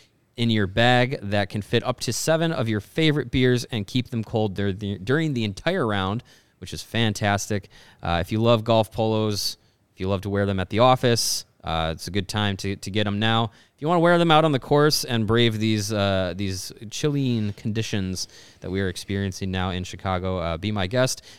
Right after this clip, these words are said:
But you're gonna look good either way with some Pins and Aces apparel. Uh, go to pins and aces dot com to find all of their great apparel. And when you do, use the promo code C H G O. You're gonna receive fifteen percent off of your first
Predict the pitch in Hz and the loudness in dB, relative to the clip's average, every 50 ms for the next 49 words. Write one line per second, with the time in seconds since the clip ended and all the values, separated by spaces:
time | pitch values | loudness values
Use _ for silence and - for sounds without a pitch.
0 | _ - 156 156 180 175 170 175 156 139 156 147 156 165 147 143 139 127 123 123 | _ 0 2 4 6 6 4 4 4 4 4 4 6 4 4 6 6 6 6 6
1 | 120 117 113 113 113 110 - - 113 101 - - 117 113 107 107 110 95 101 104 | 6 6 4 4 2 0 0 -2 -2 -2 0 0 0 0 0 0 -2 0 -2 -2
2 | - - 104 98 95 - - 104 104 104 98 95 - - - _ _ _ - 90 | -2 -4 -6 -6 -4 -2 0 2 2 2 2 0 -4 -10 -20 _ _ _ -2 0
3 | 92 92 - 190 208 202 - - 202 190 170 165 180 185 170 160 147 143 135 127 | 0 2 4 4 4 6 6 4 4 4 4 2 0 0 0 0 0 -2 -2 0
4 | 143 131 120 113 - - 131 127 123 117 110 - - 127 127 127 127 120 113 123 | 2 2 2 0 -2 0 2 2 2 0 -2 -2 0 2 2 2 2 0 2 2
5 | 123 120 113 113 117 113 98 - 120 117 120 110 - - 123 120 117 117 113 117 | 2 2 2 2 0 0 0 0 0 0 0 -2 -2 0 2 2 2 2 0 0
6 | 113 113 120 120 120 123 139 151 160 160 147 - - - - - _ - 143 156 | -2 0 0 0 0 2 2 4 4 4 2 0 -6 -16 -20 -16 _ -2 0 0
7 | 131 156 147 - 160 151 147 143 123 - 143 131 120 110 - - 120 110 104 - | 0 0 -2 0 0 2 2 0 0 0 0 0 0 -2 -2 0 0 0 0 -2
8 | - - 113 131 143 147 147 127 120 113 113 107 104 104 98 - - 113 104 - | -4 0 2 4 4 4 4 2 0 -2 -2 -2 -2 -2 -4 -2 -2 -2 -2 -2
9 | - 127 113 - - 107 - - 104 - - 107 101 92 95 - - 85 92 87 | -2 -4 -4 -2 -4 -4 -4 -6 -6 -4 -4 -2 -2 -2 -4 -6 -6 -8 -8 -8
10 | - - 101 95 - | -6 -4 -4 -4 -4